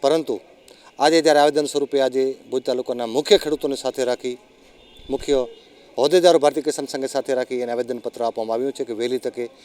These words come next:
કચ્છના ખેડૂતોને જે શિડ્યુલ મુજબ લાઇટ મળે તો જેનાથી ખેડૂતો ખેતી કરી શકે.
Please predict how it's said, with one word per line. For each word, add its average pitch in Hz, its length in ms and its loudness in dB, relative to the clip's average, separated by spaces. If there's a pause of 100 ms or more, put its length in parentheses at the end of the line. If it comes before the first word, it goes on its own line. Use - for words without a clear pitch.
(140)
કચ્છના 135 260 -4
ખેડૂતોને 120 540 -8 (340)
જે 143 160 2
શિડ્યુલ 180 360 6
મુજબ 151 300 4 (1120)
લાઇટ 160 280 6
મળે 143 280 2 (1000)
તો 151 120 2
જેનાથી 147 300 2
ખેડૂતો 139 260 -2
ખેતી 135 260 -2
કરી 143 200 -2
શકે. 160 540 -8